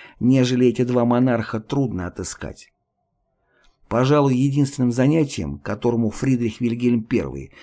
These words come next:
все-таки смог привить своему сыну любовь, было военное дело. Уже с пяти лет принца начали обучать ружейным приемам и строевой подготовке. Вот выдержки из наставления, данного королем-отцом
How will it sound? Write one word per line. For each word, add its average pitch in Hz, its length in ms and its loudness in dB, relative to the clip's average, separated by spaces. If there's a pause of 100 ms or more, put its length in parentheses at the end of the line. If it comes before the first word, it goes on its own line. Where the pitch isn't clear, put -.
(160)
все-таки 139 440 0
смог 151 420 0
привить 117 320 0
своему 113 320 -2
сыну 110 320 -2
любовь, 113 480 0 (400)
было 143 280 2
военное 127 640 2
дело. 95 460 -6 (840)
Уже 143 280 4
с - 80 -2
пяти 151 300 0
лет 156 280 4 (120)
принца 131 360 2
начали 117 360 0
обучать 113 560 -2
ружейным 120 680 2
приемам 139 580 2 (280)
и 120 100 -2
строевой 127 460 2
подготовке. 135 760 -4 (840)
Вот 120 520 -2
выдержки 127 720 2
из 113 300 -2
наставления, 131 920 2
данного 113 640 -2
королем-отцом 113 1080 -2